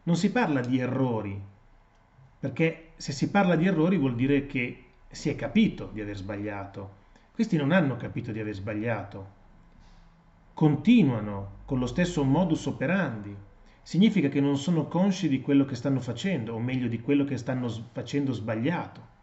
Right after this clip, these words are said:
Questo è il problema, non sanno quello che stanno facendo. Se no non avrebbero rifatto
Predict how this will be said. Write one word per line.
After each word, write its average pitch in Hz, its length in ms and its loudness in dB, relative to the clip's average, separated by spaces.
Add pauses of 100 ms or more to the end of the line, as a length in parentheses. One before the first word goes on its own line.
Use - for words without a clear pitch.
(460)
Questo 202 360 2
è 123 40 0
il 110 80 -4
problema, 104 640 -4 (160)
non 156 280 2
sanno 180 560 0
quello 113 200 -4
che 110 100 -10
stanno 113 240 -6
facendo. 104 600 -10 (680)
Se - 140 -6
no 147 80 4
non 160 180 8
avrebbero 120 380 2
rifatto 110 800 -2